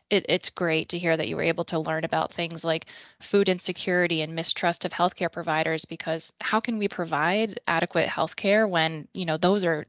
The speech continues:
significant barriers that are standing in the way? And so, you know, it kind of gets me thinking,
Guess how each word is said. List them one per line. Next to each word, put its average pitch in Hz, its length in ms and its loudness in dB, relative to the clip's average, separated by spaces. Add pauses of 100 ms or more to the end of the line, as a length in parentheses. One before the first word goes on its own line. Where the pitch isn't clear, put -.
(100)
significant 170 640 -2
barriers 170 480 4
that 160 100 0
are 160 80 0
standing 165 380 -4
in - 100 -8
the 170 80 -6
way? - 400 0 (460)
And 190 120 0
so, 180 220 6
you 202 140 0
know, 180 100 2
it 180 80 0
kind 233 160 4
of 208 300 -2
gets 208 200 4
me 190 140 -2
thinking, 175 500 0